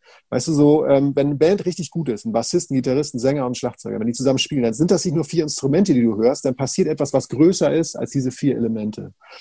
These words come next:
Und wenn bei Umami zum Beispiel, ähm, bei, bei Ramen zum Beispiel, der einen großen Umami-Moment hat, diese Nudelsuppe, du schlürfst die Nudeln, das heißt, du ziehst Luft rein mit der Nudel, du hast das Fett der Suppe, du hast die Gewürze, du hast die Kohlenhydrate der Nudel, du hast die Luft, die dazukommt,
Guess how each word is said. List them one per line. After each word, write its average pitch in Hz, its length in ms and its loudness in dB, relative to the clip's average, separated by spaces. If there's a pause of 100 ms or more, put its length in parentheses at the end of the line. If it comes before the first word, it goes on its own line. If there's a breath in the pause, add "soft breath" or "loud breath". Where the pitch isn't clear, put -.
(200 loud breath)
Und 123 160 4
wenn 139 120 6
bei 143 140 6
Umami 143 440 2
zum 123 140 -8
Beispiel, 127 460 -2 (720)
ähm, 127 500 0
bei, 135 200 4
bei 143 200 2
Ramen 143 360 0
zum 123 160 -6
Beispiel, 107 420 -8
der 110 120 -10
einen 113 80 -6
großen 131 240 -2
Umami-Moment 113 640 -2
hat, 107 120 -10
diese 110 160 -4
Nudelsuppe, 123 580 0 (380)
du 123 80 -4
schlürfst 180 560 2
die 170 80 -2
Nudeln, 131 440 -2
das 104 120 -8
heißt, 131 160 -2
du 123 40 -8
ziehst - 400 -4
Luft 160 260 -4
rein 135 160 -2
mit 123 100 -6
der 131 100 0
Nudel, 117 300 -4
du 110 100 -8
hast 127 160 -2
das - 160 -4
Fett - 300 0
der 139 100 0
Suppe, 104 400 -6
du 113 140 -4
hast 143 160 -2
die 139 80 0
Gewürze, 147 560 2
du 135 80 -2
hast 127 120 -6
die 110 60 -8
Kohlenhydrate 156 680 4
der 143 120 4
Nudel, 131 260 2
du 117 140 -2
hast - 160 -4
die 117 60 -2
Luft, 160 300 0
die 156 80 -2
dazukommt, 131 680 0